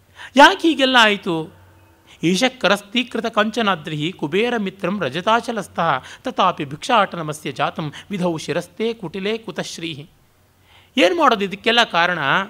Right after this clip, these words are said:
ವಿಧೌ ಶಿರಸ್ತೆ, ತಲೆಯಲ್ಲಿ ಕುಟಿಲೇ ವಿಧೌ, ವಕ್ರ ವಿಧಿ ಇರುವಾಗ ಇನ್ನೇನಾಗೋಕ್ಕೆ ಸಾಧ್ಯ ಅಂತ. ವಿಧಿ ಅನ್ನುವ ಇಕಾರಾಂತ ಪುಲ್ಲಿಂಗ ಶಬ್ದ, ವಿಧು ಅನ್ನುವ ಉಕಾರಾಂತ ಪುಲ್ಲಿಂಗ ಶಬ್ದ ಎರಡು ಬೇರೆ ಬೇರೆ. ವಿಧಿ ಅಂದರೆ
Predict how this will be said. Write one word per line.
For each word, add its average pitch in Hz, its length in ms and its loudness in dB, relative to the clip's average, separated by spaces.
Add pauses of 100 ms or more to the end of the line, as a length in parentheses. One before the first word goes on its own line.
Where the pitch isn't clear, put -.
(340)
ವಿಧೌ 170 340 0
ಶಿರಸ್ತೆ, 170 880 -2 (480)
ತಲೆಯಲ್ಲಿ 202 580 2
ಕುಟಿಲೇ 220 600 0
ವಿಧೌ, 165 360 -2 (540)
ವಕ್ರ 175 340 2
ವಿಧಿ 202 300 0
ಇರುವಾಗ 170 440 0
ಇನ್ನೇನಾಗೋಕ್ಕೆ 151 800 -2
ಸಾಧ್ಯ 123 280 -10
ಅಂತ. 113 200 -16 (680)
ವಿಧಿ 170 460 0
ಅನ್ನುವ 226 280 -2
ಇಕಾರಾಂತ 208 600 -4
ಪುಲ್ಲಿಂಗ 139 360 -8
ಶಬ್ದ, 110 300 -16 (560)
ವಿಧು 185 340 0
ಅನ್ನುವ 240 280 2
ಉಕಾರಾಂತ 233 640 2
ಪುಲ್ಲಿಂಗ 156 360 -10
ಶಬ್ದ 127 260 -14
ಎರಡು 190 360 -6
ಬೇರೆ 127 260 -6
ಬೇರೆ. 110 220 -16 (540)
ವಿಧಿ 160 300 -4
ಅಂದರೆ 226 300 -8